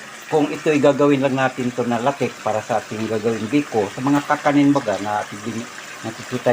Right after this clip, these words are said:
dyan sa mga nilalako, itong stage na to ng pagpapakulo, ito na sana yung pwede na nating tigilan. Kasi kung may asukal ito, mga kaibigan, kung may asukal ito, malapot na ito.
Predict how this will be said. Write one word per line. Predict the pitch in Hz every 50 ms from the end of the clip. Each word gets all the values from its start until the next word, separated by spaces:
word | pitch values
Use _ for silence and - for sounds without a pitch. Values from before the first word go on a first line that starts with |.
| 120 120
dyan | 123 113 117
sa | - 127 110
mga | 117 120 117 113 117 113
nilalako, | 113 117 113 117 117 117 113 - - 95 87 - - - - - - - - - - - - - - - - 143
itong | 143 - 185 180 180 175
stage | 143 - - 175 151 147 - - - 147
na | 143
to | 131 - 131
ng | 123 127 127 120 -
pagpapakulo, | - 120 - - 123 120 - 120 - - 120 113 110 104 104 -
ito | - - - 156 147
na | 151 147
sana | - 156 139 135 139 131
yung | 131 120 120 117 113 110 120 120 120 - - - - - - - - 135
pwede | 135 143 131 139 139 131
na | 131 127 123
nating | 120 120 120 117 - 117 113 107 110 110 107 - -
tigilan. | 113 110 110 110 107 120 117 110 101 95 - - - - - - - - - - - - - - - - - - - - - -
Kasi | - 127 - 147 131 127 131 131 - - - - -
kung | 147 139 143
may | 151 156 156 143 - - - - - - -
asukal | - 131 - - 185 165 147 - 175 165 151
ito, | 131 - - - 120 113 117 117
mga | 117 117 117 117 113 113 110 110
kaibigan, | 110 113 113 143 160 151 117 110 107 107 107 107 110 110 107 - - - - -
kung | 110
may | 113 110 104
asukal | - 123 - 131 117 - - 127
ito, | 117 117 107 - 107 101 92 - - - - - - - -
malapot | 123 135 135 143 151 151 151 151 - 160 151 - -
na | 156 143 139
ito. | 131 135 - 147